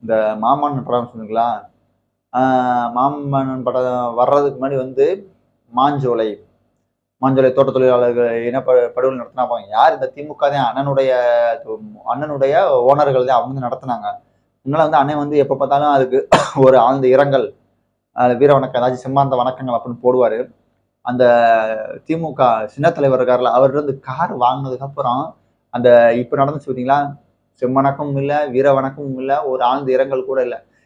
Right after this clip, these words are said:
இப்ப சமீபத்துல போராடிக்கிட்டு இருக்காங்க மாஞ்சோலை மக்கள், சரிங்களா? அதை பத்திலாம் அண்ணன் பேசவே இல்லை. ஆனா களத்துல நிக்கிறது கிருஷ்ணசாமி நிக்கிறாரு. ஆஹ், இப்ப யார் உண்மையான போராளின்னு தெரிஞ்சுக்கிறங்க. அப்புறம் அண்ணன் ஒரு டைலாக், இப்ப எல்லா பேரும் பேசக்கூடிய இன்னொரு டைலாக், முக்கியமான டைலாக் என்னன்னா,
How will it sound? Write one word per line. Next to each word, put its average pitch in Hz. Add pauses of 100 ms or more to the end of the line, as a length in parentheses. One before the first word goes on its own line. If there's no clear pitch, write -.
(180)
இப்ப 147
சமீபத்துல 185
போராடிக்கிட்டு 165
இருக்காங்க 160
மாஞ்சோலை 151
மக்கள், 139 (340)
சரிங்களா? 127 (400)
அதை 113
பத்திலாம் 135
அண்ணன் 143
பேசவே 123
இல்லை. 110
ஆனா 127 (840)
களத்துல 147
நிக்கிறது 135
கிருஷ்ணசாமி 135
நிக்கிறாரு. 110
ஆஹ், 117
இப்ப -
யார் 135
உண்மையான 139
போராளின்னு 139
தெரிஞ்சுக்கிறங்க. 123
அப்புறம் -
அண்ணன் 143
ஒரு 147 (120)
டைலாக், 135
இப்ப 131
எல்லா 151
பேரும் 165
பேசக்கூடிய 143
இன்னொரு 131
டைலாக், 139
முக்கியமான 135
டைலாக் 127
என்னன்னா, 117